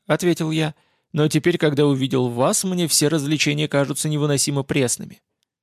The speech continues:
Она мило улыбнулась. "Тогда можете угостить меня коктейлем". "Идём вслед за подругой?" спросил я. Она покачала головой. "Она меня не совсем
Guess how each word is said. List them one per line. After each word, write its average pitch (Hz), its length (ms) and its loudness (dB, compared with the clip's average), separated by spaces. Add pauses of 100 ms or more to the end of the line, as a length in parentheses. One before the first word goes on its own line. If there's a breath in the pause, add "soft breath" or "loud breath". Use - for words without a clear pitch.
(840)
Она 139 260 0
мило 175 280 2
улыбнулась. 139 680 -2 (440)
"Тогда 139 400 2
можете 135 360 0
угостить 139 380 -2
меня 156 200 -2
коктейлем". - 560 -4 (800)
"Идём 139 320 2
вслед 139 280 0
за 127 80 -2
подругой?" 180 500 0 (240)
спросил 131 460 -2
я. 120 180 -12 (640)
Она 139 240 0
покачала 131 480 -2
головой. 123 480 -4 (760)
"Она 175 260 2
меня 165 200 0
не 160 120 0
совсем 147 680 -2